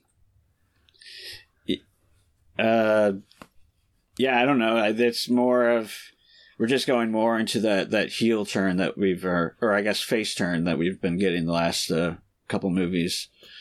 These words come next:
um, where it's just, uh, more and more like, "Oh, Godzilla's a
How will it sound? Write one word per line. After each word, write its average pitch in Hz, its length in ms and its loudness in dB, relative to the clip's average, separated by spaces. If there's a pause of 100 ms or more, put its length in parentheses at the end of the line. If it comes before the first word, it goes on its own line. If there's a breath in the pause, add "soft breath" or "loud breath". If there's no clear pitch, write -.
(240 loud breath)
um, 85 520 0 (800 loud breath)
where 90 500 0
it's 80 140 -2
just, - 420 0
uh, 85 360 0
more 90 280 0
and 95 100 2
more 98 260 2
like, 92 260 0
"Oh, 214 200 2
Godzilla's 165 540 0
a 156 260 2